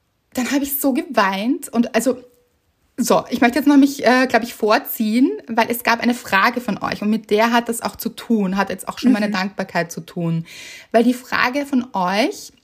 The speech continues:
Speaker 1: aus diesem Fragenkatalog, den wir letztens rausgeschrieben haben,
Speaker 2: Mhm.
Speaker 1: wo ihr meintet, ähm, diese Themen interessieren euch, da haben wir jetzt nämlich eine Frage dazu genommen.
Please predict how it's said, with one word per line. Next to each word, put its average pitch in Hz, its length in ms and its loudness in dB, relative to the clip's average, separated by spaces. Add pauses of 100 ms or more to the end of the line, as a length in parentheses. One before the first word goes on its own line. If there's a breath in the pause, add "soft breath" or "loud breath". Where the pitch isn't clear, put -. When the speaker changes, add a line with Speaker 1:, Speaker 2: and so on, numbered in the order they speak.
(100)
Speaker 1:
aus 233 100 -2
diesem 240 220 2
Fragenkatalog, 240 840 -2
den 233 160 2
wir 226 60 4
letztens 202 480 -2
rausgeschrieben 185 680 -6
haben, 180 500 0 (380)
Speaker 2:
Mhm. 240 360 0 (600 soft breath)
Speaker 1:
wo 190 160 -2
ihr 202 160 0
meintet, 196 580 -2
ähm, 190 340 0
diese 214 200 -2
Themen 208 240 -2
interessieren 240 560 -2
euch, 214 340 -2 (260 loud breath)
da 220 100 -6
haben 233 160 6
wir 247 100 6
jetzt 233 340 0
nämlich 240 240 2
eine 220 120 -2
Frage 180 440 -2
dazu 170 280 -6
genommen. 160 600 -4